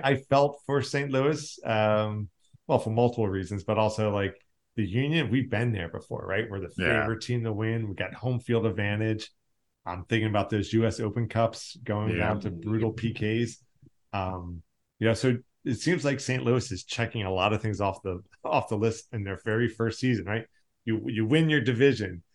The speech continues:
Speaker 1: and now you got that bitter taste of, you know, going into favorite team to win in a crucial game, and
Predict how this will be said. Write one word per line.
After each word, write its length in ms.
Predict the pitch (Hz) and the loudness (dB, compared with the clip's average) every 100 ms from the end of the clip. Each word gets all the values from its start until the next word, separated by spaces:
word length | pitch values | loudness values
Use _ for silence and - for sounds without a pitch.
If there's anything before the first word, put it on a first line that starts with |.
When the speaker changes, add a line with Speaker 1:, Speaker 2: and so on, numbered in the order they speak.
| _ _ _ - | _ _ _ -10
Speaker 1:
and 120 | 113 | -4
now 160 | 123 131 | 2 2
you 100 | 131 | 4
got 180 | 120 113 | 4 4
that 380 | 110 104 107 87 | 2 0 -4 2
bitter 340 | 123 123 127 | 4 6 4
taste 440 | 117 117 117 113 107 | 2 0 2 0 -2
of, 300 | 98 92 - _ - | -2 -4 -8 _ -10
you 80 | 110 | -6
know, 240 | 98 98 - 135 | -4 -6 -10 0
going 280 | 123 113 110 | 2 4 2
into 180 | 113 104 | 0 -2
favorite 380 | - 107 110 107 | 0 2 2 -2
team 160 | 113 107 | -4 -2
to 80 | 101 | -2
win 280 | 107 113 | -2 -2
in 120 | 101 90 | -2 -6
a 80 | |
crucial 540 | - - 110 - 107 101 | -10 -2 -2 0 -2 -2
game, 360 | 92 101 107 110 | -4 -2 -2 -4
and 400 | 95 87 92 | -6 -8 -10